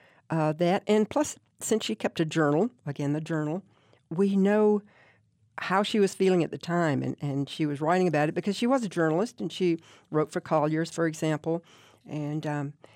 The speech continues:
so we have a record of that. And so it was I was so glad you included this person, uh, Martha Gellhorn, in your book. Now, you also, at the back of your book,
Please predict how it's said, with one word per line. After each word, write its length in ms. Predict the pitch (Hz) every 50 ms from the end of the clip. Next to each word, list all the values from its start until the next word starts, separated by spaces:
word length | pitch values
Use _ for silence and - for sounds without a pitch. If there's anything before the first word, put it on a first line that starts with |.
| _ _ _
so 380 | - - - 180 165 156 156 - _
we 460 | 170 165 190 202 196 196 190 180 - -
have 220 | 175 175 185 185
a 60 | 170 160
record 360 | 151 165 202 214 - 226 208
of 120 | 185 143
that. 300 | - 135 135 131 135 - - _ _ _ _ _ _ _ _ _ _ _ _ _ _ _ _ - -
And 100 | 175 160
so 200 | - - 196 185 - -
it 120 | 175 175
was 340 | - 165 160 156 - - _ _ _ _ _ -
I 80 | 180 175
was 120 | 170 165
so 140 | - - 220
glad 280 | 233 - 214 202 190 170
you 80 | 190
included 680 | 175 165 170 - - 208 208 214 220 180 165 151 151 156 - - - - - - - _ _
this 500 | - 151 147 175 190 196 196 - - - - _ _ _ _ _ _
person, 600 | - 175 170 160 - - 151 143 143 139 139 - _ _ _ _ -
uh, 220 | 147 143 135 135
Martha 420 | 131 - 156 156 156 160 170 - 175
Gellhorn, 600 | 151 156 147 147 156 147 143 147 131 131 131 - -
in 140 | 151 147 147
your 140 | 139 139
book. 420 | 135 143 - 160 156 139 - - - _ _ - - - - - - - - - - _ - - _ _ _ -
Now, 300 | 190 185 180 170 170 - - _ _ _ _ _ _ _
you 180 | - 202 196 208
also, 480 | - 202 214 262 285 - - 254 226 - - _ _ -
at 260 | 190 180 - _ _
the 220 | - 180 175 170 165
back 320 | 160 156 165 165 180 -
of 80 | 233 -
your 140 | 240 220
book, 440 | 185 151 - 147 139 143 143 - -